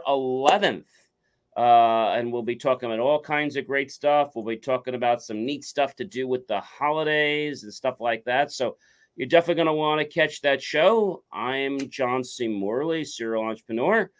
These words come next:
Uh, of course, one of the podcast hosts here. Of course, your podcast coach.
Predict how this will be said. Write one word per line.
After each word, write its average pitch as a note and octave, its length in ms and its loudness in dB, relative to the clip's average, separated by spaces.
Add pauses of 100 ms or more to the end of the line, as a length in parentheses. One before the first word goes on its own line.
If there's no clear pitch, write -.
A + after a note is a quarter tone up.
(300)
Uh, G2+ 340 2
of G2+ 100 -8
course, C#3 400 -4
one G2 120 -6
of F2+ 40 -4
the F#2+ 80 -10
podcast A2 640 2
hosts C3 260 0
here. F#3+ 460 2
Of - 100 -20
course, G2 300 -6
your G2+ 140 -8 (120)
podcast B2+ 720 2
coach. - 460 -2